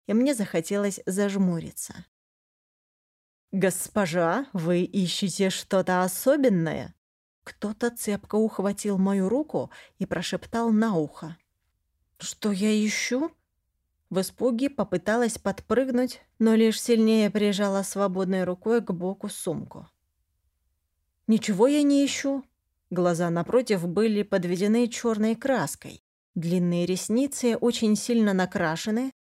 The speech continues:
от этого казалось, что те росли пучками. Женщина удивлённо посмотрела на меня.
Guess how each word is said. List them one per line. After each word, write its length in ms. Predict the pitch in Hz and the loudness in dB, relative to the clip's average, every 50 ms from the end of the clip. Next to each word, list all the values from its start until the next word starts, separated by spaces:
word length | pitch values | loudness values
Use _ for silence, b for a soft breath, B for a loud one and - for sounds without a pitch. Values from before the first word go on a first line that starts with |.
| _ | _
от 160 | - 180 - 247 | -6 -2 0 2
этого 240 | 262 - 233 226 | 4 4 4 2
казалось, 560 | 220 226 226 220 226 285 294 277 220 185 - - - | 2 0 -2 -2 0 0 2 2 2 0 -2 -6 -8
что 240 | - - - 185 185 | -8 -6 -4 -6 -4
те 180 | - - 269 | -2 -2 0
росли 380 | 262 214 190 - - 214 220 220 | 0 0 -2 -2 -2 -2 -2 0
пучками. 720 | - 233 233 226 - - - 202 180 160 135 123 107 160 _ _ _ _ _ _ _ _ _ _ _ _ _ _ _ _ _ _ - | -2 -2 -4 -4 -6 -8 -8 -6 -6 -6 -6 -8 -10 -14 _ _ _ _ _ _ _ _ _ _ _ _ _ _ _ _ _ _ -4
Женщина 560 | 180 165 226 294 349 330 - 349 302 269 254 | 0 2 2 2 2 2 2 4 6 6 6
удивлённо 520 | 240 202 220 208 202 220 294 320 320 285 | 6 6 4 2 2 2 2 2 2 0
посмотрела 600 | - 208 202 - 196 185 175 185 202 240 254 247 | 0 -2 -2 0 0 0 0 2 2 2 4 4
на 100 | 226 220 | 4 6
меня. 420 | 220 220 220 208 185 151 - - | 6 6 4 2 2 -2 -6 -10